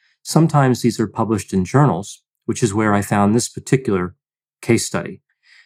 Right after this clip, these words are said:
Now, the client in this case report is a single woman in her mid-thirties.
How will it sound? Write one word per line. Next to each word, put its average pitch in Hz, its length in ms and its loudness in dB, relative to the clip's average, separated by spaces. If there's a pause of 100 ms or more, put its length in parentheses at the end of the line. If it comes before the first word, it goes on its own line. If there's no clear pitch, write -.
(120)
Now, 123 120 4
the 123 80 2
client 170 320 2
in 170 40 0
this 151 160 -2
case - 300 0
report 104 440 0
is 110 280 -2
a 107 220 0
single 139 380 2
woman 92 420 -2
in 120 140 0
her 101 120 -2
mid-thirties. 113 800 0